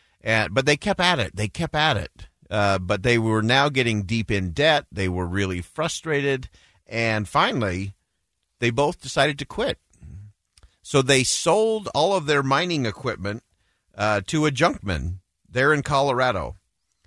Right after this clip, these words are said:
And they went back home in, in defeat, frustrated. They gave up. Well, the, the junkman thought, you know, there may be some potential in that mine. So he took the equipment that he had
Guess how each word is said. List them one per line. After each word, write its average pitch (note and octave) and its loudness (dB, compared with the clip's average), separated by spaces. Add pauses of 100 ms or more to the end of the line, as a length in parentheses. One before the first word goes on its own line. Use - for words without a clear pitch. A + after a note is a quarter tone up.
(240)
And G#2+ 0
they A2+ 2
went A2+ 0
back A#2+ 0
home B2 -2
in, G2 -2
in A#2 -4
defeat, C#3+ -6 (140)
frustrated. F#2 -4
They G#2+ -4
gave D3 -2
up. F3 0 (960)
Well, C#3 2
the, C3+ 4
the A#2+ 0
junkman C3 0
thought, C3 2
you D3+ -2
know, D3+ -2
there E3 -2
may G#3 -2
be A3 -4
some C3 -2
potential B2+ 0
in G2+ 0
that F#2+ 0
mine. G2 0
So C#3 2
he G#3+ -6
took - -4
the C#3 2
equipment A2+ -2
that G#2+ -2
he C#3+ 0
had G2+ -2